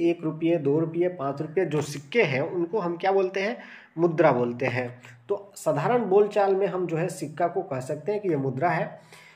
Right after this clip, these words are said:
मुद्रा शब्द का प्रयोग जो है मुहर या चिन्ह के अर्थ में किया जाता है। आपने देखा होगा कि जो एक का सिक्का है या दो के सिक्के हैं या पाँच के जो सिक्के होते हैं उसमें एक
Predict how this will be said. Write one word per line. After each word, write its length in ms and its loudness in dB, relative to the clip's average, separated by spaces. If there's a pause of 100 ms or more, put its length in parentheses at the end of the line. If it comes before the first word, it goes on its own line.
(200)
मुद्रा 340 2
शब्द 300 -2
का 120 -4
प्रयोग 380 4
जो 120 0
है 160 2
मुहर 380 0
या 200 2
चिन्ह 280 0
के 120 -4
अर्थ 240 -2
में 200 -2
किया 240 -2
जाता 300 -6
है। 300 -10 (260)
आपने 220 0
देखा 300 0
होगा 260 0
कि 140 -4
जो 180 -2
एक 300 -6
का 100 2
सिक्का 380 -2
है 240 0
या 80 -2
दो 220 -2
के 120 -6
सिक्के 360 -8
हैं 240 -4 (400)
या 160 -4
पाँच 220 2
के 120 2
जो 100 0
सिक्के 340 -2
होते 280 -2
हैं 80 0
उसमें 300 0
एक 200 -2